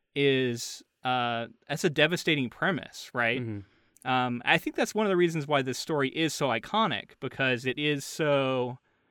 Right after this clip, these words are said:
Speaker 1: it's not just that sort of, like, um, a ghost, uh, you know, and it's funny 'cause there are ghosts in this, in this story,
Speaker 2: Mm-hmm.
Speaker 1: but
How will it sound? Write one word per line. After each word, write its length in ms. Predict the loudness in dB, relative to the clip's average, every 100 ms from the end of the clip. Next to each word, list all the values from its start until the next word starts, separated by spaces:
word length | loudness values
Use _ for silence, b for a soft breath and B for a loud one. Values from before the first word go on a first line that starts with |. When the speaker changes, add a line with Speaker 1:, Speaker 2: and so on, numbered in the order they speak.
| _ _ _ _ _
Speaker 1:
it's 200 | -6 0
not 260 | 4 4 2
just 460 | 0 0 -2 -4
that 280 | 2 2 0
sort 240 | -2 -2
of, 140 | -2 -2
like, 340 | -2 -2 -2
um, 540 | -2 0 -2 -4 -8 -10 _ _ _ _ _ _
a 80 | -2
ghost, 600 | 2 0 0 -4 -10 -12 -10
uh, 140 | -10 -6
you 160 | -2
know, 80 | 0
and 180 | 0 -2
it's 140 | 0
funny 140 | 2 4
'cause 100 | 2
there 100 | 2
are 160 | 2
ghosts 280 | 2 0 -2
in 80 | -4
this, 120 | -6
in 160 | -4 -2
this 140 | -2
story, 320 | -2 0 0
Speaker 2:
Mm-hmm. 60 | 0
Speaker 1:
but 180 | 0